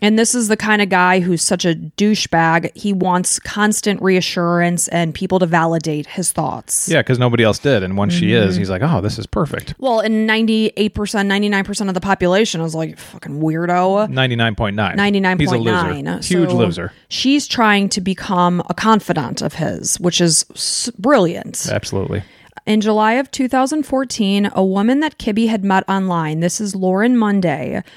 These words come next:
Speaker 1: she contacted him. Apparently, they had spent time together, like, b-, very briefly.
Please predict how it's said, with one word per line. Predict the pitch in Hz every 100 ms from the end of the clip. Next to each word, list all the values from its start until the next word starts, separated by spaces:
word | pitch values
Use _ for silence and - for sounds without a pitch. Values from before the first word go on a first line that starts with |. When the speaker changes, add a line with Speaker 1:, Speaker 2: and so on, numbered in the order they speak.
| - -
Speaker 1:
she | -
contacted | 220 - 254 302 233 175 - 165
him. | 165 151 -
Apparently, | - 254 330 359 302
they | 247 240
had | 240
spent | - 208 202 -
time | - 208 208
together, | 214 196 180 185 185 185
like, | 170 185 165
b-, | 165
very | 175 220 220
briefly. | 175 180 180 156 - 107 85